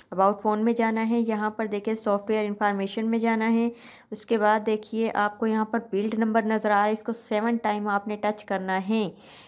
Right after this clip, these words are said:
instantly, वन, टू, थ्री, फोर, फाइव, सिक्स, सेवन। उसके बाद देखें अब हमारा जो डेवलपर ऑप्शन है वो इनेबल हो गया होगा। अब हमने दोबारा बैक पे जाना है।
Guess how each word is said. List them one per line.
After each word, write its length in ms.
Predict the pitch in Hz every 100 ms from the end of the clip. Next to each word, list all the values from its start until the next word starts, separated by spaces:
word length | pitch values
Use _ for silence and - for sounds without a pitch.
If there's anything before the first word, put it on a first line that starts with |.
| _
instantly, 680 | 214 214 - 196 190 202 190
वन, 300 | 180 196 202 208 -
टू, 280 | 196 196 208
थ्री, 380 | 214 196 202 208
फोर, 380 | 202 185 190
फाइव, 360 | 202 185 180 190
सिक्स, 400 | - 190 185 -
सेवन। 440 | - 190 185 165 156 - - _
उसके 240 | 208 - 214
बाद 220 | 208 214
देखें 360 | 220 220 226 226
अब 160 | 202 214
हमारा 360 | 208 208 208
जो 140 | 208 214
डेवलपर 480 | 202 202 208 208 220
ऑप्शन 400 | - 185 - 220
है 60 |
वो 100 | 220 220
इनेबल 380 | 196 196 233
हो 140 | 226 233
गया 180 | 220 220
होगा। 340 | 226 220 226
अब 100 | 220 220
हमने 240 | 214 220
दोबारा 340 | 202 196 196 190
बैक 260 | 185 196 -
पे 80 |
जाना 260 | 233 233 220
है। 80 | 226